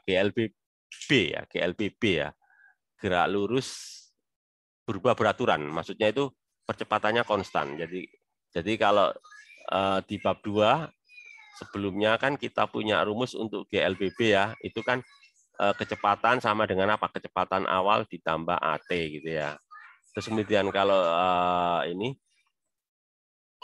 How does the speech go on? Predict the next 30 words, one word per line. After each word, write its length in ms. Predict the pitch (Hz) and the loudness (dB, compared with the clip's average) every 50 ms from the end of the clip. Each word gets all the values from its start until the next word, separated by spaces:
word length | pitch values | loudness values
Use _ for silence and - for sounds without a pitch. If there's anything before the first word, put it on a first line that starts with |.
| - - - | -18 -12 -8
eh, 160 | 87 82 80 - | -6 -6 -6 -4
jarak 240 | - 90 80 87 85 | -2 0 2 2 2
tempuh 320 | - 101 101 98 135 131 110 | 2 0 0 4 4 6 6
ya, 160 | 104 123 135 - _ _ - - - - - - - - - - - | 6 4 2 -2 _ _ -10 -10 -8 -10 -12 -14 -16 -18 -20 -12 -4
jarak 240 | 90 87 78 82 90 | -2 -2 0 0 0
tempuh 320 | 92 90 85 101 117 143 - - - - _ | -2 -2 0 -2 -2 -2 -2 -4 -6 -8 _
atau 320 | 82 85 - - 87 85 - 85 | -8 -6 -4 -2 -4 -4 -2 -4
ini 80 | 90 85 | -6 -6
kan 160 | 85 92 113 - _ _ _ _ _ _ - | -6 -6 -8 -10 _ _ _ _ _ _ -2
P 160 | 101 90 85 | -2 0 0
nol 240 | 95 95 95 95 90 | 2 2 2 0 0
T 160 | - 120 113 | 0 0 2
ya, 240 | 95 90 90 104 113 - _ _ _ _ _ _ _ _ _ _ _ _ _ | 2 2 0 -2 -6 -12 _ _ _ _ _ _ _ _ _ _ _ _ _
plus 160 | - 123 - - | -2 -2 -2 -2
setengah 320 | - - 92 95 92 90 | -6 -4 -2 0 0 0
A 40 | 92 - | 0 -2
T 80 | 95 | -4
kuadrat 400 | - 92 80 73 - - 90 82 | -4 -2 -4 -4 -2 -2 -2 -2
kan 160 | - 82 78 | -2 -2 -6
itu 160 | 78 69 80 82 | -6 -8 -6 -6
ya. 160 | 78 73 - | -6 -6 -8
Jadi 240 | - - - - - - | -10 -16 -16 -16 -18 -6
S 480 | - 92 101 - - - - - - - - - - - - - - - - - - - - _ - - | -4 -2 -2 -2 -6 -12 -16 -18 -18 -18 -20 -20 -20 -20 -20 -20 -20 -20 -20 -20 -20 -20 -20 _ -20 -20
sama 320 | - - 95 87 85 85 | -12 -8 -6 -4 -2 -2
dengan 240 | 82 87 85 82 76 - - | -2 -2 -2 -4 -4 -4 -6
S 240 | 82 - - - | -8 -8 -4 0
nol, 320 | 104 98 107 131 156 143 - | 2 4 4 2 2 -2 -4
posisi 320 | 92 90 85 - - 95 | -6 -6 -6 -4 0 2
awal 320 | 78 87 87 92 90 82 71 | 2 2 4 2 2 0 0
ya. 160 | 69 73 | -2 -6